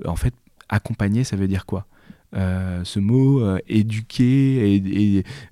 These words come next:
euh, l'éducation spécialisée, et cetera, de quoi on parle, hein ? Éduquer, c'est d'abord, euh, conduire vers. Et conduire vers, c'est comment on accompagne une personne dans un chemin qui doit être le sien.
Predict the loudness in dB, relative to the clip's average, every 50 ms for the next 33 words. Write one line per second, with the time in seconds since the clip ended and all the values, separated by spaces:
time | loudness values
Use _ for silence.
0 | -8 -6 -4 0 0 0 0 0 -2 -2 -2 -2 0 -2 -4 -4 -2 -4 -4 -2
1 | -2 -2 0 0 0 2 2 2 2 0 -2 -4 -4 -2 -4 -4 -2 0 0 0
2 | 0 0 -2 -2 -2 -2 -6 -10 -10 -6 -4 -2 -2 -2 -2 -4 -2 0 -2 -2
3 | 0 -2 -2 0 2 2 2 2 2 2 2 2 0 0 -2 -6 -18 -20 -6 -2
4 | -2 0 2 2 2 2 2 2 2 2 2 -2 -6 -16 _ _ -6 -6 -4 -2
5 | -2 0 0 0 0 0 -2 -2 -4 -4 -6 -6 -4 -2 -2 -2 0 -2 -2 -4
6 | -6 -6 -6 -4 -4 -2 -4 -4 -6 -8 -8 -6 -4 -4 -4 -4 -6 -8 -18 -20
7 | -20 -14 -6 -2 0 0 0 0 -2 -2 -2 0 0 2 0 0 -2 -6 -4 -4
8 | -2 0 0 0 2 2 0 0 0 0 2 2 0 0 0 -2 -2 -2